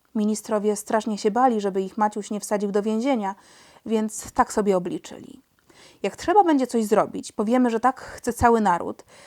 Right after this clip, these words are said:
a my nie możemy poradzić. My tylko musimy to robić, co nam każe cały naród, a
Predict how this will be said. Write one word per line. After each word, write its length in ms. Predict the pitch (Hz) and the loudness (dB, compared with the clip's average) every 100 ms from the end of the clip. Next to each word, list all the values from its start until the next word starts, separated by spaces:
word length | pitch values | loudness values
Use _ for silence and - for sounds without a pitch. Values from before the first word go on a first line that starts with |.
| - | -4
a 100 | - | 2
my 160 | 233 311 | 4 6
nie 120 | 302 | 6
możemy 320 | 240 208 202 | 4 0 -4
poradzić. 640 | 196 185 - - - - - _ _ | -4 -8 -8 -14 -18 -18 -20 _ _
My 100 | 254 | 2
tylko 240 | 269 254 | 2 4
musimy 320 | 247 226 233 208 | 2 2 -2 0
to 120 | 202 | 2
robić, 260 | 254 285 | 2 2
co 140 | - 226 | 0 0
nam 140 | 208 | 0
każe 220 | 208 214 | 0 -2
cały 220 | 214 277 320 | 2 4 6
naród, 400 | 233 185 202 - - - - - | 4 4 -6 -16 -20 -20 -14 4
a 400 | 214 214 214 | 8 10 8